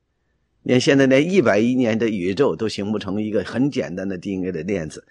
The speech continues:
你何况你只有四五十亿年的地球的历史，更没有可能啊！所以你要仔细来考虑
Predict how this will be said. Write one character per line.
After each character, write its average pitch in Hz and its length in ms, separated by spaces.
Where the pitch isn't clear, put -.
你 104 100
何 104 240
况 110 220
你 98 80
只 95 160
有 101 140
四 - 340
五 85 180
十 98 220
亿 127 180
年 85 200
的 85 80
地 107 180
球 87 180
的 87 80
历 87 200
史， 80 100
更 101 160
没 80 160
有 90 100
可 - 160
能 - 100
啊！ - 160
所 - 160
以 139 120
你 139 120
要 123 160
仔 92 300
细 165 180
来 131 140
考 69 260
虑 98 240